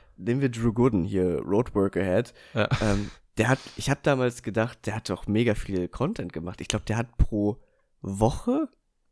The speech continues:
Speaker 1: hat der ein Ding hochgeladen
Speaker 2: Mhm.
Speaker 1: damals.
Speaker 2: Ja.
Speaker 1: Und Vine gab's jetzt auch nicht mega lange, also,
Speaker 2: Nee, stimmt.
Speaker 1: ne?
Speaker 2: Ja, nee, und das
Speaker 1: Ähm.
Speaker 2: ist auch so die Dynamik, du hast halt auf, du hast halt einen ganz anderen Output auf TikTok.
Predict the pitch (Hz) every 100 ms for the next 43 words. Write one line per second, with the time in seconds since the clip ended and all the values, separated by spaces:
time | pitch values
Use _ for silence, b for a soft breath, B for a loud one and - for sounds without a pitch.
0 | _ _ - 117 - 113 - 139 180 170
1 | - - - 123 190 269 110 90 - 95
2 | 78 80 117 107 98 90 85 - - _
3 | - 101 101 _ - _ _ _ _ -
4 | - 101 120 123 127 120 110 101 113 123
5 | 180 85 71 73 62 95 95 95 98 -
6 | 95 98 - 95 98 120 165 B B B
7 | B B B - 98 117 120 113 127 120
8 | 110 120 110 113 107 107 104 104 113 113
9 | - 98 110 - 104 - 107 - - 110
10 | 110 120 117 104 92 113 - 113 110 -
11 | 98 - 95 - - - - -